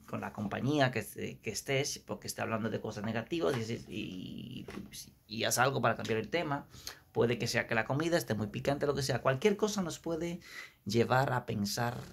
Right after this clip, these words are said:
de manera negativa, nos, nos pu-, nos puede hacer sentir mal. Entonces, como te dije, el truco está en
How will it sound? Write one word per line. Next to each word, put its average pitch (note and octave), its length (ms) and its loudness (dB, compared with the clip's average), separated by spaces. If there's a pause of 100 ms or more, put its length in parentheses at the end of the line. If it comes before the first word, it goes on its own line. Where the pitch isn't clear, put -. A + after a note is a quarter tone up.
(160)
de - 140 -10
manera G#2 320 -2
negativa, G2+ 480 -4
nos, G#2+ 260 -6
nos A2+ 140 2
pu-, C3 200 -2
nos A#2 220 0
puede E3 440 0
hacer C#3 320 -4
sentir B2+ 560 -2
mal. G#2 340 -4 (720)
Entonces, E3+ 880 4 (460)
como D3 200 4
te C3+ 80 6
dije, C3+ 200 4
el - 80 2
truco F#3+ 280 6
está F#3+ 380 0
en B2 340 0